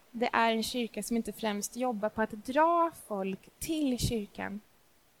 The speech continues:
utan som tar kyrkan till folket. Det är en enormt stor skillnad där.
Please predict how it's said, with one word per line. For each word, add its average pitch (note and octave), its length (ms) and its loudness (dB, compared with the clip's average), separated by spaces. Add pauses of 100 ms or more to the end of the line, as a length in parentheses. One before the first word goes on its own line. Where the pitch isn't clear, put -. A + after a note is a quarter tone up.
(180)
utan A3+ 240 0
som A#3 180 -2
tar C#4 440 2
kyrkan A3 640 -2 (160)
till F#3+ 380 0 (120)
folket. - 760 -4 (1200)
Det C4 80 4
är C4 40 8
en B3+ 280 0
enormt C4+ 500 2
stor G3+ 380 -8 (100)
skillnad A3+ 460 0
där. F#3+ 260 0